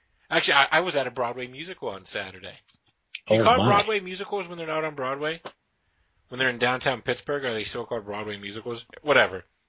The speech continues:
Speaker 1: Um,
Speaker 2: Mm-hmm.
Speaker 1: well, that's what it was. It was a musical. So I was at a musical and I looked at Twitter and I was like, "Oh, the trailer's on." I'm like, "Oh,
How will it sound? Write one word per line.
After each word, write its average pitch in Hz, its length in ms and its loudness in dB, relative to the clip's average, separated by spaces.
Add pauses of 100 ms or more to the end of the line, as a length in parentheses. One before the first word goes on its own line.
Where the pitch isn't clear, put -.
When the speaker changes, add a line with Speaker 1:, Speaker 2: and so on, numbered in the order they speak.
(460)
Speaker 1:
Um, 110 320 4
Speaker 2:
Mm-hmm. - 1000 -14
Speaker 1:
well, 127 100 2
that's 120 120 2
what 110 100 -2
it 98 60 -6
was. 90 260 -10
It 90 60 -16
was 92 120 -12
a 101 40 -8
musical. 101 360 -14
So 123 80 -4
I 139 40 6
was 156 100 2
at 160 100 4
a - 20 0
musical 143 480 -2
and 123 80 -2
I 123 80 -4
looked 131 160 -6
at 123 160 -8
Twitter 120 260 -2
and 110 100 -4
I 107 80 -4
was 104 100 -8
like, 208 160 -6
"Oh, 240 220 6
the 277 100 0
trailer's 226 360 0
on." 156 100 2
I'm 135 60 -8
like, 147 160 -4
"Oh, 285 380 8